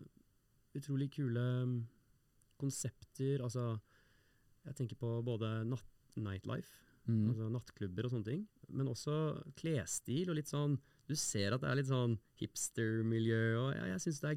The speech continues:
Speaker 1: gøy.
Speaker 2: Mm.
Speaker 1: Så det anbefaler jeg, en tur
Speaker 2: Mm.
Speaker 1: til Mexico. Ehm, har også vært på Machu Picchu,
Speaker 2: Mm.
Speaker 1: som er bare sånn, når jeg sto der, da var det for meg full circle på det
Speaker 2: Mm.
Speaker 1: jeg har holdt på med som reisevideoblogger i mange år.
Speaker 2: Mm.
Speaker 1: Når du står foran der, og du liksom,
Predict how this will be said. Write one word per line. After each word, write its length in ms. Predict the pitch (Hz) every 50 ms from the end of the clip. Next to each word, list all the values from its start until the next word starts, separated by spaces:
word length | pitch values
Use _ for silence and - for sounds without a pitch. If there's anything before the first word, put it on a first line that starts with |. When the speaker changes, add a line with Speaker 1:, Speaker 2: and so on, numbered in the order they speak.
| 123 120
Speaker 1:
gøy. 140 | 143 190 - - _ -
Speaker 2:
Mm. 300 | 123 127 123 110 104 131 139 - - _ _ _ _ _
Speaker 1:
Så 160 | - - 143 135 120 - - 135 - _ - 135
det 140 | 127 135
anbefaler 460 | 139 139 120 110 104 113 110 107 127 170
jeg, 60 | 185 - - - - -
en 100 | 139 123
tur 160 | - - 123 127
Speaker 2:
Mm. 40 | -
Speaker 1:
til 220 | - 113 110 110
Mexico. 500 | 110 101 - - - - - 135 156 196 190 - _ _ _ _ _ _ _ - - _ -
Ehm, 640 | 139 123 123 120 120 120 120 117 113 110 110 107 104 101 - _ _ _ _ _ -
har 180 | - - 127 143
også 200 | 143 127 - 120
vært 120 | 110 - -
på 60 | 127
Machu 260 | 120 110 - - - -
Picchu, 340 | - 101 - - - 135 165 - _ _ _ -
Speaker 2:
Mm. 260 | 120 120 117 113 135 139
Speaker 1:
som 120 | - 120
er 100 | 113 101
bare 140 | 101 101 92
sånn, 160 | - 92 95 107
når 60 | 110
jeg 80 | 110 113
sto 260 | - - - 117 120
der, 300 | 117 117 120 139 160 180 170 _ _ _ - _ _ _ _ -
da 80 | - 113
var 100 | 113 110 104
det 40 | -
for 160 | - 110 104
meg 440 | 101 101 98 98 95 98 117 127 127
full 320 | - - - 110 110 107
circle 520 | 110 - - 98 80 78 - - 120 156 151 _ _ _ -
på 100 | 123 117
det 80 | 113
Speaker 2:
Mm. 20 | 107
Speaker 1:
jeg 80 | 110
har 100 | 104 101
holdt 140 | 101 104 95 - _ _ _ _
på 140 | - 98 87
med 140 | 90 92 95
som 120 | - 107
reisevideoblogger 880 | 107 104 95 90 - - - 85 80 92 87 - 95 98 107 107 107 104
i 40 |
mange 220 | 110 107 104 104 101
år. 200 | 104 110 127 139 - _ _ - -
Speaker 2:
Mm. 260 | 110 107 104 101 123
Speaker 1:
Når 80 | -
du 60 | 107 110
står 340 | - - - 107 107 107 104
foran 300 | - - 101 101 104 107
der, 300 | 101 98 101 101 101 101
og 60 | 104 95
du 60 | 104
liksom, 320 | 101 - 101 101 98 104